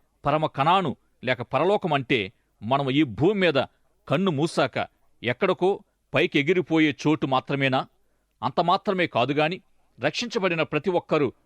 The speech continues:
వారున్న చోటునే పరలోకాన్ని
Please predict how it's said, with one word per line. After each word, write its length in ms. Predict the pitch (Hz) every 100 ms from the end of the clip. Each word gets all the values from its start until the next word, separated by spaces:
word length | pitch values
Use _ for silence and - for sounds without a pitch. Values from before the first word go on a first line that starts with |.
| _ -
వారున్న 560 | 107 160 208 208 185 - _ -
చోటునే 400 | 175 - 180 123 - _ _ -
పరలోకాన్ని 720 | 143 202 202 - 143 135 123